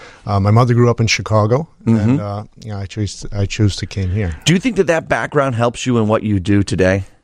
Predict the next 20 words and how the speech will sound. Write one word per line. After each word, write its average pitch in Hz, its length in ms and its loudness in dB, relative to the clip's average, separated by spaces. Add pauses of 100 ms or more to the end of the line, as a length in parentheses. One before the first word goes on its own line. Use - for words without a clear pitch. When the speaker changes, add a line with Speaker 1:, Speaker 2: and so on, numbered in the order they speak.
(400)
Speaker 1:
I 139 60 2
think 190 180 2
it 151 80 -2
does, 175 260 0
'cause, 123 400 0
uh, 123 260 4
you 143 80 0
know, 131 100 4
we're 127 100 4
going 135 240 2
through 131 160 -2
some, 117 400 2 (340)
you 123 60 -4
know, 95 140 0 (120)
economic 110 420 4
ups 113 220 0
and 107 80 4
downs 110 320 4
right 110 200 4
now, 117 300 0